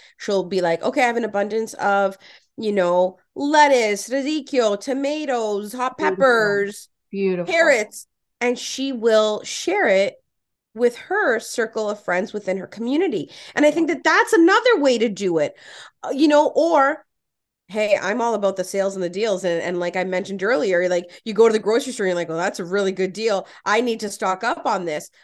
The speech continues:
Speaker 1: So say if it's berries, for example, and you love to make jam,
Speaker 2: Yep.
Speaker 1: you know, how nice of a gift is that too? Like, you know, you make all this jam and then you, when you go visit a friend, you bring a jar of homemade jam.
Speaker 2: I know. It's beautiful.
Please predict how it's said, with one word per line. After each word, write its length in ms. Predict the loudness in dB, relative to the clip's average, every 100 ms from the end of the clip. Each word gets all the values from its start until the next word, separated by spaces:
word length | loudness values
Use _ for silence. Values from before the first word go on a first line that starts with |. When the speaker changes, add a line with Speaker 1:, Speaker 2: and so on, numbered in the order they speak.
| -8
Speaker 1:
So 160 | -6
say 180 | 0 2
if 240 | 4 6
it's 160 | 4 2
berries, 400 | 2 4 2 0
for 140 | -2
example, 600 | -4 -2 -2 0 -2 -4 _ _
and 180 | -2 0
you 100 | 0
love 500 | 0 2 4 4 0
to 120 | -4 -6
make 240 | -6 -6
jam, 560 | -2 0 0 0 -4 -10 _ _ -4
Speaker 2:
Yep. 200 | -2 -2 -4
Speaker 1:
you 80 | 0
know, 380 | 2 2 0 -4 _
how 240 | -10 0 2 4
nice 320 | 2 2 0 0
of 220 | 0 0
a 40 |
gift 320 | -2 -6 -4
is 160 | -6 -2
that 260 | -2 -2 -4
too? 260 | -2 0
Like, 240 | 0 -2 -4
you 100 | -2
know, 200 | -2 -4 _ _
you 140 | 0 2
make 200 | 2 2
all 120 | 0
this 200 | 0 -6
jam 280 | -4 0 0
and 100 | 0
then 260 | -2 -6 _ _ _ _ _ _
you, 240 | -6 -2 2
when 140 | 2
you 80 | 4
go 160 | 4 4
visit 300 | 4 2 -2
a 20 |
friend, 340 | 0 0 0
you 60 | 0
bring 420 | -2 -2 -2 -6 -10
a 80 |
jar 320 | -6 -2 0 -2
of 160 | -4
homemade 340 | -4 -2 -2 -4
jam. 520 | -6 -4 -4 -6 -8 -4
Speaker 2:
I 120 | -2
know. 320 | 0 0 -2 -4
It's 160 | -8
beautiful. 720 | -6 -2 0 -2 -8 -10 -12